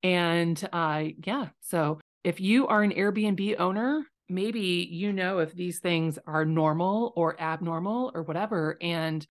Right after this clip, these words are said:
if you want to come onto the Savvy Agent podcast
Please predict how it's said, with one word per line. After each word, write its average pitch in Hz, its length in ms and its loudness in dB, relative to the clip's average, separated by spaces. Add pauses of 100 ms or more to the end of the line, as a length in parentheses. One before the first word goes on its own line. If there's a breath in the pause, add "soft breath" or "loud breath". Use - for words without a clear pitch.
(160)
if 170 160 -6
you 208 200 8
want 220 340 4 (100)
to 160 320 2 (240)
come 240 340 2
onto 226 300 0
the 175 100 2
Savvy 180 360 -2
Agent 175 260 -4
podcast 156 680 -4